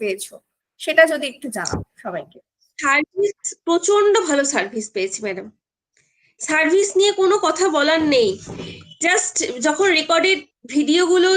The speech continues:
Speaker 2: যখন দেখি, তখন মনে হয় মানে খুব, এগুলো না থাকলে বোধহয় সম্ভব হতো না। শুধু লাইভ ক্লাস হলে ধরুন রান্না করার সময় একটা মানুষ কি করে, শুধু রান্না করে, তার কাছে পড়ার কোনো অপশন থাকে না। এটা তো মানে রান্না করতে করতে পেন খাতা নিয়ে বই নিয়ে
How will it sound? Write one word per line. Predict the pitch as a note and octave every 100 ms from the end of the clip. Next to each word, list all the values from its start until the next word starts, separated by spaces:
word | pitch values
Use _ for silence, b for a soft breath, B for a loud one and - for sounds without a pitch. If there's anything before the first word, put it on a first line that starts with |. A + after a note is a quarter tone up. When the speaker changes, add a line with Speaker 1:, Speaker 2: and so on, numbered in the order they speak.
| F4+
Speaker 2:
যখন | F4 F#4 E4+ C#4+
দেখি, | D4 D4 C#4+ - b b b b _ _
তখন | F4 F4 G4 F#4
মনে | G4 G4+
হয় | G4+
মানে | G4 G4 - _ _ _ _ _ -
খুব, | G#4 - D4+
এগুলো | D#4 G4 D#4+
না | D#4 E4
থাকলে | F#4+ G4+ F#4
বোধহয় | G#4 F#4+
সম্ভব | F4+ D4+ F4+ E4+
হতো | C#4+ A#3+
না। | B3
শুধু | D#4+ F4+ E4
লাইভ | B3 E4+ -
ক্লাস | F4+ F#4 G4 F4
হলে | F#4+ C#4 C4 B B B B _ _ -
ধরুন | F4+ G#4+ E4+
রান্না | C#4 D#4 F4 F4+
করার | G#3 A3+ -
সময় | A3+ A#3
একটা | - F4+
মানুষ | F#4+ G4+
কি | E4+
করে, | C#4+ D4
শুধু | F4+ D#4+
রান্না | D4+ E4 E4
করে, | F4 G#4 _ _ b b E4+
তার | E4+ F#4
কাছে | G4 G4+
পড়ার | G4 E4+ G4 G4 -
কোনো | F#4+ G#4
অপশন | F#4+ - G#4 F#4+
থাকে | F4 F4+
না। | F4+
এটা | E4+ F#4
তো | F#4+ E4 D4+
মানে | C4 G3+ A3+
রান্না | A3+ C#4 D#4+
করতে | F4+ F#4
করতে | F#4 F4+ F#4
পেন | D4+ D4+ D4+
খাতা | D#4+ E4+ E4
নিয়ে | E4+ C4
বই | D4 D#4 D4+
নিয়ে | E4